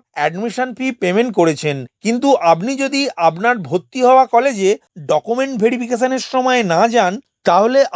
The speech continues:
আপনার অ্যাডমিশন সম্পূর্ণ বাতিল বলে গণ্য করবে শিক্ষা দপ্তর। এর কারণ হলো, আপনি যখনই অনলাইন থেকে ফিল আপ করা ফর্ম বা অ্যাডমিশন ফি জমা করার পর রিসিপ্ট কপিটি ডাউনলোড করছেন বা করবেন, তাতে লেখা আছে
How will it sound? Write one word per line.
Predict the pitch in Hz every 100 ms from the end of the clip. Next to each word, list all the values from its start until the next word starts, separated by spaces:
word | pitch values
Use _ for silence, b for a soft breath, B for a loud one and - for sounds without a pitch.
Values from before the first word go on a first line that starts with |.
| 175
আপনার | 175 233 254 -
অ্যাডমিশন | 170 190 254 - 247 233 190
সম্পূর্ণ | 185 175 247 254 254 196
বাতিল | 156 151 262 254
বলে | 254 226
গণ্য | 165 170 226 240
করবে | 226 214 240
শিক্ষা | 185 - 160 143
দপ্তর। | 135 - 135 120 117 _ _ 220 247
এর | 269 190
কারণ | 180 269 277
হলো, | 208 170 - - 156
আপনি | 170 240 254
যখনই | 247 247 269 269 - 165
অনলাইন | 170 196 269 233
থেকে | 247 254 254 -
ফিল | 185 214
আপ | -
করা | 254 247 202
ফর্ম | 185 170 160 233 165 143
বা | 185 - 151
অ্যাডমিশন | 160 185 247 269 269 220
ফি | 254 262 165
জমা | 156 185 233
করার | 247 254 -
পর | 254 240 190
রিসিপ্ট | 170 269 -
কপিটি | 262 269 254 262 180
ডাউনলোড | 143 160 240 -
করছেন | 269 269 - 180 220 - -
বা | 185 269 254
করবেন, | 269 208 170 202 - -
তাতে | 170 170 254 202
লেখা | 202 220 254
আছে | 208